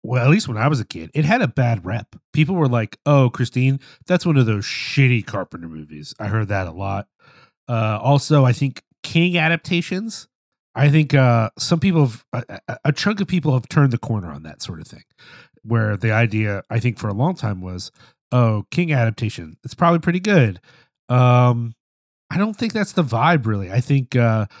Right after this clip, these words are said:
I think something like people liking Doctor Sleep or people liking the first installment of It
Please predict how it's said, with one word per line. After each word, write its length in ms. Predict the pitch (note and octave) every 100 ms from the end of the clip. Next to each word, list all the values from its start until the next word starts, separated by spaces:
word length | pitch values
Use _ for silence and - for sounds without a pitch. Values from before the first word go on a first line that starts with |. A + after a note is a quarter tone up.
| _ _
I 80 | C#3
think 220 | C#3+ D#3+
something 340 | F#3 E3 E3+ C#3+
like 260 | B2+ A#2+
people 340 | - C#3 C#3 B2
liking 400 | B2 B2 B2 G#2+
Doctor 340 | A2+ A2 A2
Sleep 480 | - - A2+ A#2+ - - _ _ _
or 100 | G#2
people 280 | - A#2+ A2+
liking 340 | A2 G#2+ F#2+ F#2+
the 100 | F#2
first 380 | - A#2 - A2+
installment 480 | G2+ - G#2 G#2
of 80 | F#2+ -
It 280 | A#2 B2+